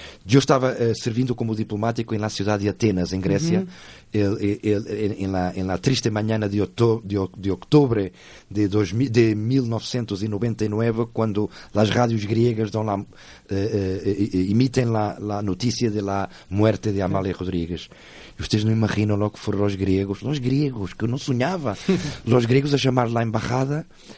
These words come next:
Speaker 1: e, e chorando e dizer, "Perdão, teremos que chamar porque nos quedamos tan tristes de la, de la, de la, de la muerte de la, de esta gran matriarca del fado que es, que se me permite, yo canto un poquito al teléfono", ¿no? Era, fue una cosa impresionante, impresionante.
Speaker 2: Qué increíble,
Speaker 1: Era
Speaker 2: ¿no?
Speaker 1: universal, universal. Y en Japón,
Speaker 2: Increíble.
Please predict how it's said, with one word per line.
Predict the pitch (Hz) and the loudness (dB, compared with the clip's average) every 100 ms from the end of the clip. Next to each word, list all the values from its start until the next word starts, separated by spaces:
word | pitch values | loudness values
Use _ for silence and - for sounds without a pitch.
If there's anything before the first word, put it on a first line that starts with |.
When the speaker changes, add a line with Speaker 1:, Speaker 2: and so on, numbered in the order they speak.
| - | -4
Speaker 1:
e, | 120 113 113 131 117 | 0 2 2 0 -4
e | 120 | 0
chorando | 107 127 139 170 165 | 6 8 8 4 0
e | 160 | -2
dizer, | 139 127 123 - - - | -4 -4 -4 -8 -20 -8
"Perdão, | 135 117 147 | -4 2 2
teremos | 127 120 127 139 | 2 0 0 0
que | - 123 | -2 -2
chamar | 123 117 143 | 0 2 0
porque | - - 131 | -2 -6 -4
nos | 113 | -4
quedamos | - 117 120 107 - - - - - - | -2 -2 -2 -4 -12 -20 -20 -20 -2 6
tan | 175 | 6
tristes | 180 170 151 - 107 | 8 4 4 0 -4
de | 107 | -4
la, | 113 113 | -4 -4
de | 123 | -2
la, | 123 | -2
de | - 123 | -2 -2
la, | 123 120 113 - - - - | 0 0 -2 -6 -18 -18 -2
de | 113 | 2
la | 120 | 4
muerte | 117 131 117 131 | 4 2 0 -2
de | 120 123 | 2 2
la, | 120 113 | 2 0
de | 117 | -2
esta | 113 117 | 0 2
gran | 120 143 127 | 4 2 2
matriarca | 120 120 123 120 117 | 0 0 0 0 -2
del | 113 | -2
fado | 104 - 120 110 | -2 0 0 0
que | - 117 117 | -2 0 0
es, | 110 - - - | 0 -8 -14 -2
que | 139 | 0
se | 127 139 | 2 2
me | 139 | 2
permite, | 131 139 180 175 | 4 2 2 2
yo | 151 | 2
canto | 151 165 156 | 2 0 2
un | |
poquito | 147 139 180 151 | 0 2 4 4
al | 139 | 4
teléfono", | 147 139 196 - 302 | 4 4 2 4 4
¿no? | 262 | 6
Era, | - 285 | 6 4
fue | 254 294 | 6 6
una | 247 247 | 6 4
cosa | - 220 226 | 4 2 2
impresionante, | 196 208 196 185 165 160 151 | 2 0 0 -2 -4 -4 -6
impresionante. | 143 151 151 143 185 | -6 -6 -4 -4 -2
Speaker 2:
Qué | |
increíble, | 285 - 185 180 294 | -4 -2 -2 0 6
Speaker 1:
Era | 180 175 | 8 8
Speaker 2:
¿no? | |
Speaker 1:
universal, | 180 190 156 - 135 110 | 8 6 4 2 0 -2
universal. | 127 123 113 - 101 | -4 -4 -6 -6 -6
Y | 107 | -4
en | |
Japón, | 113 120 117 113 | -6 -4 0 2
Speaker 2:
Increíble. | 101 - | 0 -2